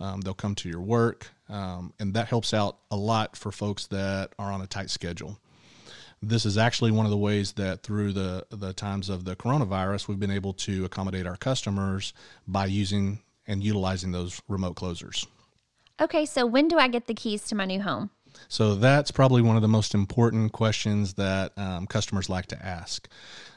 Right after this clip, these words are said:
Speaker 1: The keys will be given to the customer once we receive the funding for their home.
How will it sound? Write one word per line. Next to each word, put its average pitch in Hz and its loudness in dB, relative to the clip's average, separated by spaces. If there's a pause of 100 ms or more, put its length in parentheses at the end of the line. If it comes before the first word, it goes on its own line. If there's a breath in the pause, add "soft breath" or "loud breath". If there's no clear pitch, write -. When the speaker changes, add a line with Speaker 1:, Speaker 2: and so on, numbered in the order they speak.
(120)
Speaker 1:
The 104 2 (120)
keys 147 8
will 123 6
be 113 4
given 110 0
to 110 -4
the 104 -2
customer 101 -2
once 113 0
we 120 4
receive 104 -2
the 98 -4
funding 95 -4
for 90 -8
their 87 -6
home. 85 -10